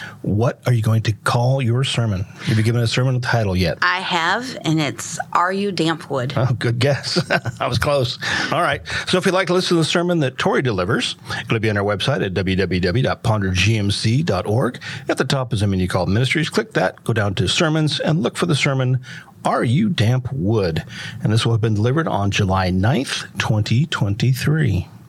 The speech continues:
Speaker 2: Thank you.
Speaker 1: Okay, and then for our listeners, Rocky will be back next week. We'll resume our walk through the book of Ephesians.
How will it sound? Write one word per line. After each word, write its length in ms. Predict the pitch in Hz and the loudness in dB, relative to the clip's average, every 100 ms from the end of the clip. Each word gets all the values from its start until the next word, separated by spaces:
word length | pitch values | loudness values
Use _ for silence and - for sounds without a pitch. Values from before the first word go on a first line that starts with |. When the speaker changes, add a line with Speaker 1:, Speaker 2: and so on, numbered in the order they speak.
| - - - | -18 -18 -16
Speaker 2:
Thank 300 | - 175 151 | -4 -2 0
you. 180 | 208 294 - - - | -2 -4 -12 -12 -2
Speaker 1:
Okay, 440 | 104 85 170 175 | -2 0 0 2
and 120 | 127 131 | 2 2
then 300 | 123 117 117 - | 2 0 -2 -4
for 120 | - 113 | -2 0
our 80 | 110 | 2
listeners, 360 | 117 127 110 | 2 2 2
Rocky 460 | 113 113 127 131 120 | 0 0 0 0 2
will 200 | 113 131 | 2 2
be 100 | 131 | 2
back 280 | 127 123 123 | 2 0 0
next 520 | 113 120 147 - 107 | 2 2 0 -2 -2
week. 340 | 98 104 117 - - | 2 2 0 -2 -2
We'll 160 | 101 92 - - - | -2 -2 -6 -12 -8
resume 480 | - 107 127 123 120 | 0 0 2 2 2
our 240 | 110 107 101 | 2 0 0
walk 460 | - 110 104 - | 0 0 0 -2
through 180 | - 113 | -2 0
the 280 | 95 92 92 | 2 2 2
book 420 | - - - 107 | 0 -4 -4 0
of 140 | 95 95 | 0 0
Ephesians. 800 | 92 - 131 131 175 269 - | -2 0 2 4 2 0 -2